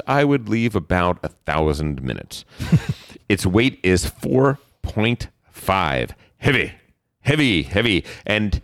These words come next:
do I need to tell anyone on this podcast that it is, uh, published by Splotter? I don't think I do.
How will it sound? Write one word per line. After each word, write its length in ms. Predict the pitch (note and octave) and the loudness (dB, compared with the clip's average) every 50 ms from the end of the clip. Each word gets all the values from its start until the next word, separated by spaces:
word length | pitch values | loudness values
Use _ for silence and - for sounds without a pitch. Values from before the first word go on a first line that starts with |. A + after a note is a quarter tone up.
| - _ _ _ _ _ _ _ _ _ _ | -8 _ _ _ _ _ _ _ _ _ _
do 140 | A2+ B2+ C3 | 0 2 2
I 40 | |
need 180 | C3 C3+ C#3 C3+ | 4 2 2 2
to 80 | C#3 B2+ | 0 0
tell 240 | - D3 B2 B2 | 2 2 4 4
anyone 260 | B2+ B2 B2 A#2+ A#2+ A#2 | 4 4 2 2 2 2
on 80 | A2+ A2 | 2 0
this 100 | A2+ - | -2 0
podcast 460 | - G#2+ A2 - - G#2+ G#2+ G#2 - | 2 0 0 2 2 0 0 2 0
that 120 | - G2+ | 0 0
it 240 | G2+ - - G#2 F#2+ | 0 0 0 2 2
is, 340 | G2 G2 G2+ F#2+ F2 - - | 2 2 2 0 -2 -2 0
uh, 120 | F2+ F2 | 0 0
published 320 | F2+ - A2+ G2+ G#2+ G2 - | 2 2 0 0 0 0 0
by 100 | G2 G2 | 0 0
Splotter? 460 | F#2+ - - F#2+ G2+ F#2+ G2 F#2+ - _ _ | 0 0 0 0 0 0 -2 -6 -8 _ _
I 80 | - | -4
don't 220 | C3+ - D2 A#1 - | -2 -2 -4 -6 -6
think 180 | - G#1+ - | -12 -12 -10
I 60 | - - | -12 -12
do. 120 | - - | -12 -12